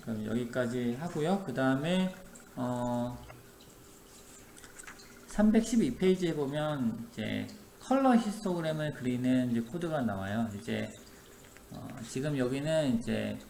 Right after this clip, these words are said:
지금 저하고 같이 했던 거는 흑백, 이제 그레이스케일로 된 이미지에 대해서 이 히스토그램을 그렸고요. 이번에는 이제, 어, 컬러 채널에 대해서 한번, 예,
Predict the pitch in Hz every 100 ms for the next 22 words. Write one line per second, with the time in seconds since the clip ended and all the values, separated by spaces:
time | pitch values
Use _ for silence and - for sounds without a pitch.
0 | - - - 139 135 135 - - - -
1 | - - 123 120 120 139 151 151 131 131
2 | 151 127 196 - 165 - - - - -
3 | 110 110 - 131 170 175 - 185 170 151
4 | 135 131 113 110 110 110 104 98 98 165
5 | 190 - - - - 120 110 - 139 123
6 | 120 104 95 - 123 - - - - -
7 | - - - - - - - - 110 110
8 | 110 139 175 170 127 110 107 110 - -
9 | - - - - - - - - - -
10 | - 127 117 110 - 226 226 226 233 226
11 | 185 123 110 104 147 135 - - - -
12 | - 117 113 110 107 110 - - - -
13 | - - 101 50